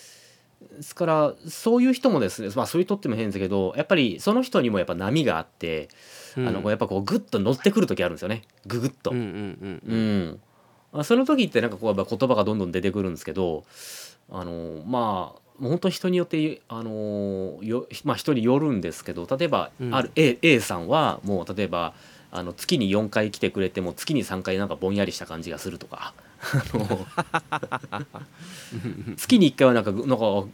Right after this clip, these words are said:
Speaker 1: なんか今日なんか調子いいねみたいな時があったりするみたいなね。
Speaker 2: うんうんうん。
Speaker 1: うん。ですから、あの、そこはかとなく、まあ、なんと言いますか、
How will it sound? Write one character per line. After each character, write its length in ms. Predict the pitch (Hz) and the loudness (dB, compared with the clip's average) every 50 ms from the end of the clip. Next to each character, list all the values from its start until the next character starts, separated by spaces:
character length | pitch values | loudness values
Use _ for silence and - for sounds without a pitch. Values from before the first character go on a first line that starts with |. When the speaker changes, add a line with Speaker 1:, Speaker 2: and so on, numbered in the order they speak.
| - - | -14 -8
Speaker 1:
な 100 | - 151 | -6 -4
ん 40 | 131 | -2
か 100 | - 107 - | -2 0 4
今 280 | - 175 127 95 90 - | 4 4 4 4 2 0
日 80 | - | 0
な 80 | 120 120 | -2 0
ん 20 | |
か 140 | - 90 85 - - - | 0 -2 -4 -4 -8 -6
調 160 | - - 127 | -2 0 2
子 120 | 120 - - | 2 4 4
い 40 | 143 | 4
い 40 | |
ね 140 | 110 95 87 | 4 4 2
み 120 | 82 92 90 | 0 0 -2
た 80 | 95 | -2
い 20 | 87 | -2
な 60 | 82 | -2
時 180 | - - 90 | -4 -6 -2
が 80 | 90 87 | -2 -2
あ 40 | 87 | -2
っ 20 | |
た 120 | - - - | -2 -2 -4
り 60 | - | -4
す 160 | - - 98 | -6 -8 -8
る 140 | 85 85 78 | -8 -8 -10
み 80 | - 76 | -10 -12
た 100 | - - | -12 -12
い 40 | - | -12
な 80 | - - | -10 -10
ね。 160 | - 147 147 - - - - - - - - - | -10 -10 -10 -12 -18 -20 -20 -20 -20 -16 -8 -6
Speaker 2:
う 20 | |
ん 40 | 127 | -4
う 20 | 127 | -4
ん 40 | |
う 460 | 120 98 80 98 110 101 87 69 78 107 | -4 -4 -4 -6 -6 -6 -6 -8 -8 -6
ん。 20 | |
Speaker 1:
う 20 | 104 95 92 90 | -4 -4 -4 -4
ん。 40 | 87 120 | -6 -6
で 60 | 175 | -6
す 60 | 170 | -2
か 80 | - 180 | 2 4
ら、 320 | 160 156 151 143 131 - - | 4 6 6 6 4 2 2
あ 120 | 127 127 | 0 0
の、 800 | 127 127 123 123 120 120 120 120 117 117 113 117 113 113 104 95 - | 2 2 4 4 4 4 4 4 4 4 2 2 0 0 -2 -4 -6
そ 220 | - - - 156 | -8 -6 -4 -4
こ 180 | - - 196 190 | 0 2 2 2
は 120 | 180 185 | 2 2
か 140 | 196 - 185 | 0 2 0
と 160 | 180 - 175 | 2 2 2
な 140 | 170 170 175 | 2 2 0
く、 440 | 170 - - 117 117 117 107 92 - - - | 0 -2 0 0 2 2 2 0 -2 -4 -2
ま 380 | 107 110 107 98 92 82 76 - | 2 4 4 4 4 2 0 -4
あ、 540 | - - - - - - - - - - | -12 -20 -20 -20 -20 -20 -20 -20 -6 -2
な 60 | 104 101 | -2 0
ん 60 | 98 | 0
と 40 | 101 | -2
言 80 | 92 | -4
い 40 | 85 | -4
ま 100 | 85 90 | -4 -6
す 100 | 87 - | -6 -8
か、 240 | - 82 76 76 | -6 -6 -6 -8